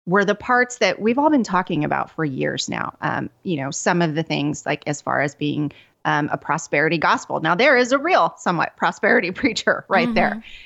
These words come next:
Speaker 1: As someone who's rolling up in a limo, someone who's wearing tennis shoes that are thousands of dollars and hobnobbing with celebrities. And, you know, so that stuff w-,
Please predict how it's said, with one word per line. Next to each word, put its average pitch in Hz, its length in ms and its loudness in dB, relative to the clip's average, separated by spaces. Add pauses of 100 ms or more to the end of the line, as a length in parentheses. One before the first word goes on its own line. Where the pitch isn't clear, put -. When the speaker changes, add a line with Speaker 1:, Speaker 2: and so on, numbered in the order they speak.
(220)
Speaker 1:
As 180 240 2
someone 208 220 2
who's 208 240 0
rolling 190 360 2
up 226 160 2
in 262 80 2
a 262 80 4
limo, 190 540 4
someone 175 320 0
who's 185 240 0
wearing 175 560 2
tennis 170 320 -4
shoes 175 320 -2
that 170 100 2
are 170 180 2 (140)
thousands 170 600 0
of 170 120 -2
dollars 160 680 2
and 156 140 -2
hobnobbing 160 600 0
with 156 140 -8
celebrities. 185 640 0 (760)
And, 220 380 2
you 262 60 -2
know, 247 80 2
so 285 120 -2
that 294 240 2
stuff 233 400 2 (100)
w-, 190 360 -10